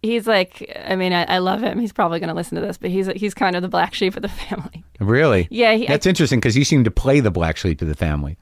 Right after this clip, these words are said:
Speaker 1: It's interesting.
Speaker 2: <laughs>
Speaker 1: I always say my parents, I can't believe they're so screwed because they actually got two, they actually had two rebellious children.
Speaker 2: Uh-huh.
Speaker 1: And it's usually you get one pleaser.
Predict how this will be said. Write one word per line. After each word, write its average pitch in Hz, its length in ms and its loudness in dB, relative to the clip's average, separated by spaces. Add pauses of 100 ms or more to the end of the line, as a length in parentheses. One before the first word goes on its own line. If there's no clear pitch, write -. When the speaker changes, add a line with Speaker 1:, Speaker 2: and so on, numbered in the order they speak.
(140)
Speaker 1:
It's 269 240 2
interesting. 262 480 2
Speaker 2:
<laughs> - 40 2
Speaker 1:
I 254 180 2
always 285 300 6
say 269 180 4
my 226 160 4
parents, 233 400 2
I 208 100 0
can't 226 300 0
believe 214 340 4
they're 214 160 4
so 220 320 0
screwed 196 460 0
because 175 280 -2
they 185 140 4
actually 185 460 0
got 175 400 2 (1000)
two, 214 420 0
they 202 120 4
actually 208 320 0
had 196 200 -2
two 214 440 4
rebellious 170 920 0 (800)
children. 170 480 0
Speaker 2:
Uh-huh. 196 280 6
Speaker 1:
And 190 140 4
it's 185 180 0
usually 220 380 4
you 185 60 6
get 180 180 2
one 165 220 0
pleaser. 147 460 -8